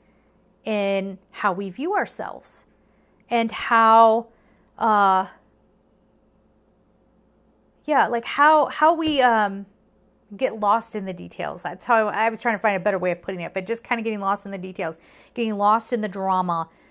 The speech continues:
getting, just losing ourselves entirely, <laughs> right? So this is saying, pull it on back in, pull it on back in.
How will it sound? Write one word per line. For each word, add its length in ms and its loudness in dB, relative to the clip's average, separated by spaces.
getting, 420 0
just 180 -6
losing 500 0
ourselves 580 -4
entirely, 880 2
<laughs> 60 -6
right? 580 4
So 320 8
this 220 -2
is 180 0
saying, 360 -2
pull 320 -2
it 80 2
on 300 6
back 440 -2
in, 440 -4
pull 240 0
it 60 0
on 140 0
back 320 0
in. 140 -2